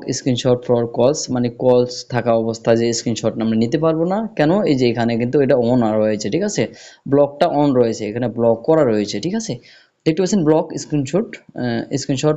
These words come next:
for calls। এই যে এখানে আমরা কিন্তু এটাকে on করে রেখেছি। হ্যাঁ, তো এটা শুধু ভালো, আপনার শুধু প্রয়োজনের ক্ষেত্রে ব্যবহার করবেন, কিন্তু,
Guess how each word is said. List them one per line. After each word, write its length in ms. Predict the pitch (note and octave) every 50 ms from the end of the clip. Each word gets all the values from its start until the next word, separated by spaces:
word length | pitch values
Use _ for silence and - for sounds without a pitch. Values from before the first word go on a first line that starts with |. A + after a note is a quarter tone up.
| D3+ -
for 140 | D#3 F3 - - - -
calls। 200 | - A#2 G#2+ - - - - - - _ _ -
এই 120 | F#3 F#3+
যে 120 | F3 E3
এখানে 220 | D3+ D3+ D3 C#3 C#3
আমরা 200 | B2+ B2 A#2+ A#2+
কিন্তু 220 | A#2+ B2 A2+ C3
এটাকে 240 | B2 B2 A2+ A2 A2
on 180 | A2 A2+ A2 G#2
করে 200 | - A2 G#2 G#2
রেখেছি। 400 | G#2 G2 - G#2 G2 D3 F#3 G3+ - - _ _ _ _ _ -
হ্যাঁ, 140 | F#3 D3+ B2+
তো 240 | - F#3+ F#3+ G3 -
এটা 340 | G3+ A3 A#3 A3+ B3 A#3 A#3 -
শুধু 400 | - F#3+ F#3+ F3+ G#3 G#3 G3 D3 - -
ভালো, 320 | A2+ A#2 B2+ C#3 D3+ D#3 C#3
আপনার 440 | B2+ C3 C3 C3 B2 A#2 G#2+ G#2+ G#2
শুধু 560 | G#2 - - - B2+ B2 C3 B2+ B2 A#2+ C3 -
প্রয়োজনের 400 | - A3 B3 B3 G#3+ A3+ A3 G3
ক্ষেত্রে 240 | D#3 E3 D#3+ - C#3+
ব্যবহার 240 | C3 B2 A#2 A#2+ A#2+
করবেন, 240 | A#2 C3 B2+ C3 C3
কিন্তু, 200 | D3+ C#3+ D#3+